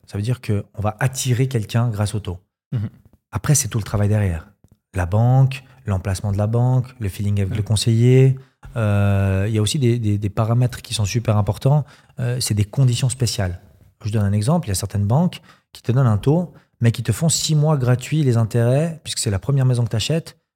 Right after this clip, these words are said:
Speaker 1: Pendant les six premiers mois, t'as pas d'intérêt à payer.
Speaker 2: OK.
Speaker 1: Donc, régulièrement, nous, ce qu'on fait, c'est que quand on compare le taux, ben, on intègre cette condition spéciale, puis on présente au client le taux qu'il va payer pendant les dix ans, par exemple,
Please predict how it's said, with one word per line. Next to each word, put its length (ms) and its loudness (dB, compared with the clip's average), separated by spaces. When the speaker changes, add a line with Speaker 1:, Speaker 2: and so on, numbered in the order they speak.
Speaker 1:
Pendant 140 0
les 80 0
six 120 -2
premiers 240 2
mois, 140 2
t'as 80 0
pas 100 0
d'intérêt 280 2
à 20 0
payer. 300 0
Speaker 2:
OK. 140 -12
Speaker 1:
Donc, 200 0
régulièrement, 420 4
nous, 80 4
ce 60 -2
qu'on 100 -2
fait, 160 0
c'est 140 2
que 100 -4
quand 200 -2
on 60 -2
compare 260 -2
le 120 2
taux, 240 2
ben, 80 2
on 140 6
intègre 440 2
cette 200 -2
condition 320 0
spéciale, 560 -4
puis 80 -2
on 60 0
présente 320 0
au 40 -2
client 440 0
le 320 4
taux 360 2
qu'il 100 -2
va 100 2
payer 220 0
pendant 240 -2
les 100 0
dix 300 -4
ans, 140 2
par 160 -4
exemple, 400 -4